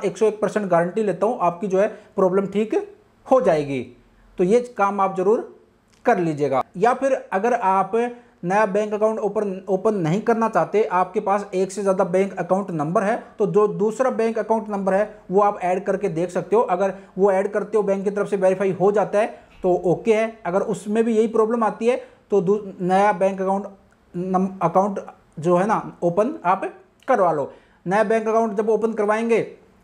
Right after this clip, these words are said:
लिंक कर लेना, सीड कर लेना। उसके बाद जो है full and final settlement के लिए अप्लाई कर रहे हो तो full and final settlement कर लो, पूरा पीएफ का पैसा आपका निकल जाएगा, विड्रॉ हो जाएगा, अकाउंट में पैसे आ जाएंगे, उसको निकाल लो। उसके बाद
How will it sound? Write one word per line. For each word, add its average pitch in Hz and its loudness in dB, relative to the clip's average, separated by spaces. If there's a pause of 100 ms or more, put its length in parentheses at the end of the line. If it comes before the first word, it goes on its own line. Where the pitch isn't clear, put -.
(240)
लिंक 214 2
कर 220 2
लेना, 226 -2
सीड 214 -4
कर 220 0
लेना। 226 2 (120)
उसके 190 -2
बाद 190 2
जो 202 2
है 196 -2 (200)
full 190 4
and 202 0
final 196 0
settlement 202 -4
के 220 -4
लिए 220 4
अप्लाई 202 2
कर 208 0
रहे 214 4
हो 190 2
तो 175 -2
full 196 2
and 196 -2
final 196 0
settlement 196 -2
कर 208 0
लो, 220 4
पूरा 185 -2
पीएफ 185 0
का 196 -2
पैसा 185 -2
आपका 190 0
निकल 175 2
जाएगा, 208 2
विड्रॉ 165 0
हो 208 2
जाएगा, 214 2 (420)
अकाउंट 185 0
में 202 -4
पैसे 190 2
आ 196 2
जाएंगे, 214 0
उसको 196 0
निकाल 170 2
लो। 226 0 (180)
उसके 175 -8
बाद 180 0